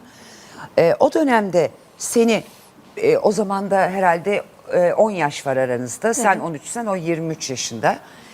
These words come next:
Speaker 1: Sizi böyle bir yerde oturtup bir anlaşın bakalım gibi böyle bir görüşme sağladılar mı?
Speaker 2: Evet.
Speaker 1: Sen
Speaker 2: Sağladılar. Ben,
Speaker 1: Hı.
Speaker 2: e, istemedim dedim.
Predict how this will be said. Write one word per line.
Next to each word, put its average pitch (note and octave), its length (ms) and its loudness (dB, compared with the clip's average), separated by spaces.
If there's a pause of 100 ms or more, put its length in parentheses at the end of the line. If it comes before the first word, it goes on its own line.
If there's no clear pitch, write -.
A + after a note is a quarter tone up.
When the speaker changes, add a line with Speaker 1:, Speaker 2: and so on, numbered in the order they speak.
(180)
Speaker 1:
Sizi A3 360 0
böyle B3 260 2
bir A#3+ 60 -2
yerde A3 300 2
oturtup G#3 500 -6
bir A3 180 2
anlaşın G#3+ 460 -4
bakalım C3 400 -2 (340)
gibi F3 260 0
böyle G3 260 2
bir G#3 240 0 (360)
görüşme G3+ 540 0
sağladılar G#3 680 0
mı? D3+ 180 -4
Speaker 2:
Evet. A3 360 0 (640)
Speaker 1:
Sen A#3 260 4
Speaker 2:
Sağladılar. A#3 520 -2
Ben, B3+ 140 2
Speaker 1:
Hı. B3+ 40 0
Speaker 2:
e, A3+ 320 0
istemedim A3 640 0
dedim. A3 240 -2